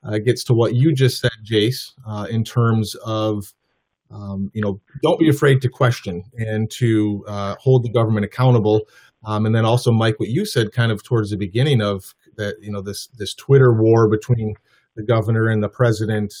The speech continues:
and things like that, that is utterly unproductive. How do you, you know, how do you walk that line, um, so that the public doesn't tune out, uh, the good things that, that we have to offer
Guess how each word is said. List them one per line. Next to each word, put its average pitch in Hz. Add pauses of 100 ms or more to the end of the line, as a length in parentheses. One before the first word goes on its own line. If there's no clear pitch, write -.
(340)
and 107
things 107
like 104
that, 117
that 104
is 98
utterly 110 (160)
unproductive. 104 (420)
How 190
do 214
you, 156 (240)
you 113
know, 104
how -
do 175
you 160
walk 120
that 110
line, 110 (140)
um, 98
so -
that 110
the 104
public 120
doesn't 107 (300)
tune 127
out, 113 (460)
uh, 104
the 113
good 135
things 120
that, 107
that 104
we 170
have 107
to -
offer 107